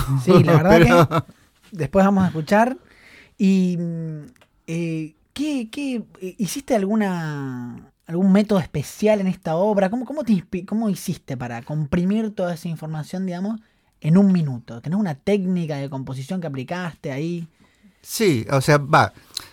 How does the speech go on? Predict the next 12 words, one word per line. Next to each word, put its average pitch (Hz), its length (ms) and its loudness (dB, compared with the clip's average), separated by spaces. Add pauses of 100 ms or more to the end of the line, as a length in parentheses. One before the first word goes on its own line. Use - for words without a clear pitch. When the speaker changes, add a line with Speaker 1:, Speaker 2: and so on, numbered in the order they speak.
(400)
Speaker 2:
Yo 233 140 -10
tengo 220 240 0
vari-, 214 180 4
varios, 190 400 4
varios, 180 760 4
eh, 123 280 0
recursos, 143 640 4
vamos 117 240 2
Speaker 1:
Ajá. - 140 4
Speaker 2:
a - 40 4
decir, 135 280 4
uso 131 560 4